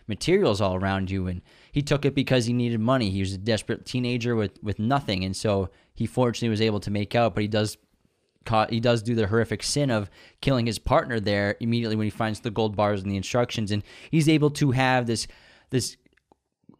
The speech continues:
interesting communication with the future and these people of the future, and they can kinda communicate back and forth with these time capsules and spreading of information. And so he's doing their work, basically. And it's just that, it's not that he was meant to do it. He was just in the right place at the right time.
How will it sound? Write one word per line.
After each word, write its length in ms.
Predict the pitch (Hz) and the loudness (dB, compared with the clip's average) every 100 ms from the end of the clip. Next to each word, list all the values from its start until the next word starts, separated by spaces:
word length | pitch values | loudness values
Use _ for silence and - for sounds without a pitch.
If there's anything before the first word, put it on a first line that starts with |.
| _ | _
interesting 400 | 180 196 180 135 | -2 0 0 -2
communication 640 | 131 131 113 - 190 - 117 | 2 0 2 2 2 0 -4
with 100 | - | -6
the 60 | |
future 380 | - 151 143 101 | 0 2 2 0
and 80 | 92 | -4
these 80 | - | -4
people 240 | 127 123 | -2 -2
of 80 | 101 | -2
the 40 | |
future, 320 | - 107 - | -4 -4 -2
and 100 | 104 | -2
they 100 | 98 | -2
can 180 | 92 110 | -6 -8
kinda 240 | 104 120 113 | -4 -2 -2
communicate 480 | 113 110 104 107 | -2 -2 -2 -4
back 220 | 98 107 95 | 0 -2 -2
and 100 | - | -8
forth 340 | - 139 - | 0 0 2
with 160 | 110 - | -4 -2
these 200 | 98 - | -6 -2
time 320 | - 113 113 | 0 0 0
capsules 640 | 110 107 - 113 107 101 | 0 -2 -2 -2 -2 -2
and 180 | 98 90 - - _ | -4 -6 -8 -20 _
spreading 300 | - 127 117 | 0 2 2
of 60 | 113 | 0
information. 560 | 107 107 110 110 101 | -2 -2 0 0 -2
And 140 | 95 92 | -6 -2
so 320 | 101 95 90 - _ _ - - | 2 2 0 -8 _ _ -20 -4
he's 340 | 160 151 127 | 0 0 0
doing 440 | 113 139 147 131 | 0 2 4 2
their 300 | 113 123 120 | 2 4 4
work, 460 | 110 98 120 113 - | 2 2 4 4 0
basically. 680 | 92 90 95 - 87 87 - | -4 -4 -6 -6 -6 -6 -4
And 160 | 110 135 | 0 2
it's 180 | 147 147 | 2 2
just 220 | 175 147 | 0 4
that, 300 | 147 127 - - - | 4 4 0 -12 -2
it's 140 | 151 | 0
not 200 | 175 175 | 2 4
that 100 | 156 | 4
he 120 | 143 | 4
was 140 | 143 117 | 2 2
meant 220 | 131 131 | 0 0
to 80 | 113 | -2
do 240 | 110 156 | 2 4
it. 60 | 117 | 4
He 100 | 117 | 2
was 100 | 117 | 0
just 160 | 117 | -2
in 60 | 120 | -2
the 80 | 107 | 0
right 260 | 107 117 | 2 2
place 260 | - 113 113 | 2 -2 0
at 40 | |
the 80 | 110 | -2
right 220 | 98 101 | 0 -2
time. 360 | - 107 92 - | 0 0 0 -6